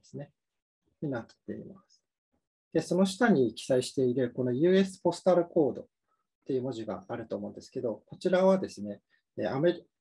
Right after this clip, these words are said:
あの、アメリカの郵便番号という、えー、書式を意味します。したがって、この書式に従っていない不正値が存在しますよという意味になります。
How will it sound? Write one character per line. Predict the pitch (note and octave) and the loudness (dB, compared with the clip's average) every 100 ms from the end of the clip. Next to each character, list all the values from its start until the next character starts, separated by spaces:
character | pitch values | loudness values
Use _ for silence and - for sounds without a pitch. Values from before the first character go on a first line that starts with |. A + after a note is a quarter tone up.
| _ | _
あ | A#2 | -10
の、 | A#2 | -4
ア | C#3+ | 2
メ | E3+ | 2
リ | F#3+ | 4
カ | F#3 | 4
の | E3+ D3+ - D#3 | 4 0 -2 2
郵 | D#3+ | 2
便 | D3+ D3 | 2 2
番 | C#3+ A2+ | 0 0
号 | G#2 G2 - | -4 -8 -6
と | D3 | -6
い | C#3+ | -2
う、 | D#3+ A#2 _ | -4 -6 _
え | A#2+ | -10
ー、 | |
書 | - C3 | -8 -8
式 | - - D#3+ C3+ - _ - | -8 -2 -2 -2 -8 _ 2
を | E3+ | 4
意 | D3+ | 4
味 | A#2+ | 0
し | - G#2 | -6 -8
ま | F#2+ | -8
す。 | - - _ _ _ _ _ _ _ _ _ - | -14 -20 _ _ _ _ _ _ _ _ _ -10
し | - | -2
た | E3+ | 0
が | D#3+ | 0
っ | - _ | -4 _
て、 | F#3+ C#3+ | 2 2
こ | - E3 | 2 -2
の | E3 | -2
書 | - | -2
式 | D#3 - G3 | -4 0 2
に | F#3+ | 4
従 | F#3+ F#3 F3+ | 2 2 2
っ | E3+ | 0
て | - F#3 | 0 0
い | F3+ | 2
な | F3+ | 2
い | F3+ B2+ | 2 0
不 | - | -2
正 | F3 D3+ | 0 0
値 | - | 0
が | E3+ E3+ D#3+ | 0 0 -4
存 | - C3+ B2 | -8 -8 -4
在 | A#2+ | -6
し | A#2 B2 | -4 -8
ま | A2 | -8
す | - | -6
よ | D3+ D3+ - | -6 -6 -8
と | |
い | G#2+ | -6
う | G2 | -6
意 | - | -6
味 | A2+ D3+ D#3 | -8 -6 -6
に | |
な | G2 | -6
り | F#2+ | -10
ま | G2 F#2+ | -10 -14
す。 | - - | -16 -20